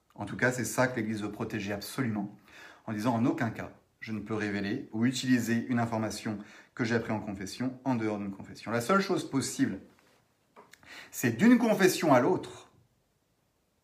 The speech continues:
dans la confession, dans le secret de confession, ce que j'ai appris dans la confession précédente du pénitent, je peux,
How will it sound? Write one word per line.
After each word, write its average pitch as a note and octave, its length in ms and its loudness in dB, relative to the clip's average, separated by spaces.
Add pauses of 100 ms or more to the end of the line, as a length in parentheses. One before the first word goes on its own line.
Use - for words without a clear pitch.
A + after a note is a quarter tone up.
(800)
dans D#3 360 4
la D3 140 4
confession, A2+ 520 -4
dans B2+ 120 0
le D3+ 40 0
secret C3 260 -6
de - 60 -8
confession, G#2 540 -10 (560)
ce - 160 -6
que C3 120 4
j'ai B2+ 120 6
appris D3+ 260 8
dans D#3+ 80 8
la C#3 60 8
confession C3+ 400 2
précédente A#2 800 -6 (480)
du A2+ 120 -8
pénitent, G#2+ 400 -4 (1300)
je A2 140 -2
peux, F3 760 8